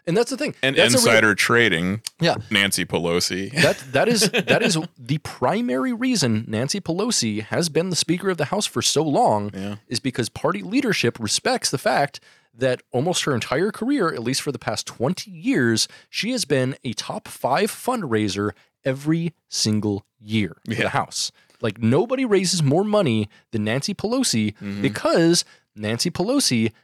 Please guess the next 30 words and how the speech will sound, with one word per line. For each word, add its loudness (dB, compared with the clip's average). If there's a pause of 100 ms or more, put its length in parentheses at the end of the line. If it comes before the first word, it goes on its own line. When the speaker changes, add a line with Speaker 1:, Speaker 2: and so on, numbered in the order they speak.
Speaker 1:
has -4
a -6
lot -2
of -2
very -2
rich 0
friends 0 (340)
because 0
the -6
Pelosi -2
family -2
is -4
very -2
involved 0
with -10
the -8
Gettys, -2 (300)
the -4
Newsoms, 2
Speaker 2:
Mm-hmm. -8
Speaker 1:
and -2
all 4
the -2
other 2
aristocracy 0
families -2
that 0
run -2
fucking -4
California. -4